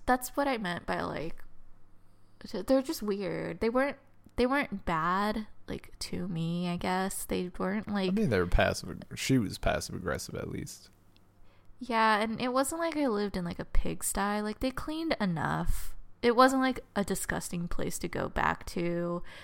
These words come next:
Speaker 1: They weren't, like, super loud or anything.
Speaker 2: You know what? I,
Speaker 1: So.
Speaker 2: I, I take it back.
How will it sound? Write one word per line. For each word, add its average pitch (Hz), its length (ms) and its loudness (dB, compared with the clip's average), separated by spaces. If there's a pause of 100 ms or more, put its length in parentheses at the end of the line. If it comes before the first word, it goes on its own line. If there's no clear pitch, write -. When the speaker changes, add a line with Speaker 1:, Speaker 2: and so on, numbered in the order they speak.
Speaker 1:
They 220 120 10
weren't, 220 380 8
like, 202 240 2 (120)
super - 380 4
loud 170 500 4
or 185 120 0
anything. 170 880 -4 (420)
Speaker 2:
You 135 60 -4
know 156 100 4
what? 139 300 6 (200)
I, 123 140 8
Speaker 1:
So. 175 340 0 (300)
Speaker 2:
I, 127 240 4 (120)
I 131 40 6
take 131 220 6
it 104 100 4
back. 71 320 -2